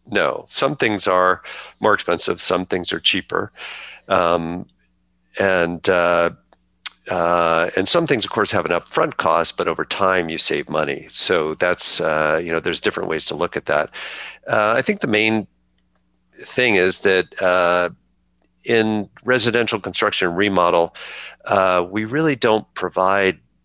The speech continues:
our, uh, clients or people with the, so it's about education, because we really don't,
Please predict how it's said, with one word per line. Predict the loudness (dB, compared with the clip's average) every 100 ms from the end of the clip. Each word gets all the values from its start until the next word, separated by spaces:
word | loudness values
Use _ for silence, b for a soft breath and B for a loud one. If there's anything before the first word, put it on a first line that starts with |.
| _ _ _ _ _ _ _ _
our, | 0 2 4 4
uh, | 4 2 0
clients | 0 0 2 0 0
or | -2
people | -2 -6 -2 -2
with | 0 -2 -4 -4
the, | -4 -2
so | -2 -2
it's | 0
about | 0
education, | 0 -2 -2 -2 -2 -6
because | -8 -6
we | -6
really | -4 -4 0
don't, | 2 2